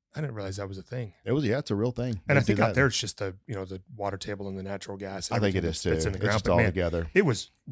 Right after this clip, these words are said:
Speaker 1: awful.
Speaker 2: Dude, San Angelo, man, that's been a lot. I, that brings back memories. When I was a freshman and sophomore in Abilene, um, if we wanted to go dancing,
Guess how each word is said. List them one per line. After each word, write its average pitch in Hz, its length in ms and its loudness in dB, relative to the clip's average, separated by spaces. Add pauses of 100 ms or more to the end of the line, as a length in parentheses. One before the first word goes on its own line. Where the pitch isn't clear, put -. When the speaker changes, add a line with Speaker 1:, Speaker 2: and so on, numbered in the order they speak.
(240)
Speaker 1:
awful. - 400 -10 (240)
Speaker 2:
Dude, 113 140 2
San 139 200 -4
Angelo, 110 420 0
man, 104 280 -2
that's 123 120 -2
been 92 180 -4
a 76 60 -4
lot. 69 280 -8
I, 117 100 -4 (140)
that 104 180 -8
brings 104 180 0
back 76 160 -4
memories. 80 440 -4 (400)
When 92 100 -4
I 101 140 0
was 110 260 2 (100)
a 82 140 -4
freshman 92 720 -8
and 78 100 -4
sophomore 73 840 -6 (260)
in 78 100 -8
Abilene, 67 560 -8 (800)
um, 64 340 -6 (920)
if - 80 -6
we 104 80 6
wanted 104 200 4
to 87 60 2
go 90 40 4
dancing, 80 480 -4